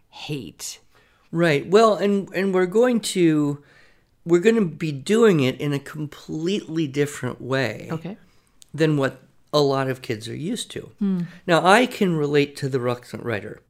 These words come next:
Speaker 2: Actually, I still am a
Speaker 1: <laughs>
Speaker 2: reluctant writer. You know, people assume I like writing. You,
Speaker 1: Yes.
Speaker 2: of all people, know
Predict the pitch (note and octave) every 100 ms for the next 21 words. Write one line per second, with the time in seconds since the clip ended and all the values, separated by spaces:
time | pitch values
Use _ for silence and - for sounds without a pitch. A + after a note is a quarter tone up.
0 | _ - - C3 C3 A#2+ A2 _ _ _
1 | _ _ D#3 D3+ - G#3 - _ D3+ E3+
2 | E3 B2+ A#2 - A2 F#3+ - - - A#3+
3 | A#2 A#2 A#2+ A#2+ - A2+ A2 G2 G#2+ C3+
4 | D3 C3 E3+ F3+ D#3+ C#3 B2+ - - G3
5 | D3+ C3 B2 G#2+ G#2+ C3+ - D3+ D#3 E3
6 | G3 G3+ - _ _ _ _ _ - C3
7 | G3+ A#3+ C3 - - - - G#3 - -
8 | C3+ C3 - C#3+ D4+ - C#3+ - B2 B2+
9 | B2 A2+ B2+